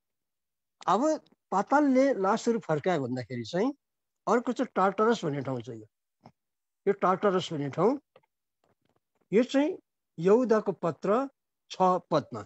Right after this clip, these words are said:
एउटै अध्याय छ, छ पद। प्रकाशको पुस्तकको ठिक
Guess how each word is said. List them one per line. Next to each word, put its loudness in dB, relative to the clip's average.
एउटै 2
अध्याय 2
छ, -6
छ -4
पद। -2
प्रकाशको 0
पुस्तकको -8
ठिक -2